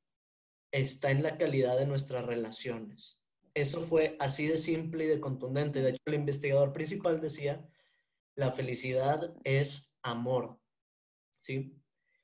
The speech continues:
Entonces, ¿cuál es el tema aquí? Si la pornografía daña nuestras relaciones,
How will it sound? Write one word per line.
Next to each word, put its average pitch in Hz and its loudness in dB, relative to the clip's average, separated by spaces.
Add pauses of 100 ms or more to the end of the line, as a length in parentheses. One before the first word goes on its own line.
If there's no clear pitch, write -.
(280)
Entonces, 131 -2
¿cuál 160 4
es 170 2
el 175 -2
tema 170 4
aquí? 165 -2 (200)
Si - -2
la 131 2
pornografía 131 2
daña 156 0
nuestras 175 0
relaciones, 139 -2